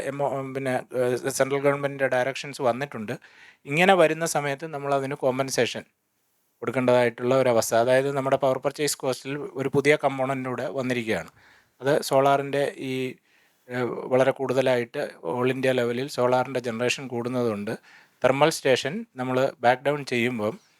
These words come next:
നമ്മളൊരു കോമ്പൻസേഷൻ കൊടുക്കേണ്ടതായിട്ട് വന്നിരിക്കുന്നു. വ-, അത്, ആ, പുതിയതായിട്ട് ഇൻട്രൊഡ്യൂസ് ചെയ്ത ഒരു ചാർജ് കൂടി വരുന്ന, വരികയാണ്. അപ്പം ഇങ്ങനെയുള്ള എല്ലാ സാഹചര്യത്തിലും നമുക്കൊരു ബാലൻസ് രീതിയിലാണ്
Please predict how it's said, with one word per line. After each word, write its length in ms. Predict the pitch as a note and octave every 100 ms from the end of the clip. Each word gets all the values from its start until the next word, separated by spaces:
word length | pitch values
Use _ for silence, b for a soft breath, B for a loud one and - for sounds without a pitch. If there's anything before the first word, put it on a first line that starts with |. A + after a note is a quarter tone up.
| b b C3
നമ്മളൊരു 260 | C3 C3
കോമ്പൻസേഷൻ 720 | C#3 C3+ C3+ C3 - B2 B2+ C3+
കൊടുക്കേണ്ടതായിട്ട് 680 | C3+ A#2+ A#2+ A#2+ A#2 A2+
വന്നിരിക്കുന്നു. 480 | A#2+ A2+ G#2+ G2 G#2+ B2+
വ-, 140 | B2 B2+
അത്, 140 | C3+ C#3 - b b b b C3
ആ, 20 | B2+ C3 - - - C#3+
പുതിയതായിട്ട് 580 | C3+ C3+ C#3 - D3+ -
ഇൻട്രൊഡ്യൂസ് 400 | C3+ C3+ C3+ C3
ചെയ്ത 180 | B2+ B2+
ഒരു 420 | C3+ A#2 D#3 C4 b b b _
ചാർജ് 280 | B2 A#2+ B2+
കൂടി 200 | B2 C3+
വരുന്ന, 360 | C#3 B2+ C3+ C3+
വരികയാണ്. 460 | B2 C3+ A2+ F2+ - _ _ _ _ _ _ _ _
അപ്പം 120 | F3+
ഇങ്ങനെയുള്ള 680 | E3 E3 F3 F#3+ A3 G3+ G#3+
എല്ലാ 300 | G3+ F#3+ G#3
സാഹചര്യത്തിലും 640 | F#3+ F3+ F#3 F3+ E3+ F3+
നമുക്കൊരു 340 | F#3+ F#3 G3 G3
ബാലൻസ് 600 | F3 E3+ F3+ F3 - G3+
രീതിയിലാണ് 640 | E3+ E3 D#3+ D#3+ D3+ D3